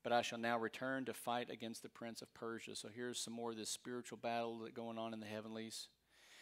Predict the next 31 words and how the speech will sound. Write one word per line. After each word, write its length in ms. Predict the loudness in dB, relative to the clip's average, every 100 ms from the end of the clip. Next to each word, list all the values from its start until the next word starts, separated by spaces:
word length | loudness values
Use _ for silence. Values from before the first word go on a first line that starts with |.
| -14
So 160 | 4 6
do 80 | 8
you 100 | 6
understand 400 | 6 6 6 6 4 4
why 280 | 8 10 10
I 60 |
came 280 | 8 4 2
to 100 | 2
you? 320 | 2 2 2 -2 -12 _ -2
And 80 |
I 40 | 0
think 260 | 2 0
Daniel's 340 | 2 2 2 2
answer 300 | 2 0 -4
would 100 | -6
be 80 | -6
yes. 640 | -6 -6 -4 -4 -4 -6 -12 _ _ _ _ _ _ -20 -20 -20 _ -20 -20 -20 _ -2
'Cause 140 | 0
in 80 | 4
chapter 320 | 10 8 8
eleven, 340 | 10 10 10
he's 160 | 4 -4
gonna 300 | -2 -2 -4 -8 -14
write 520 | 0 4 6 6 2 -2
and 140 | -4
delineate 540 | -2 0 2 2 2 0
on 200 | -4 -4
the 60 | -4
vision 480 | -2 0 0 -4 -8
that 160 | -8
God 320 | -6 -4 -4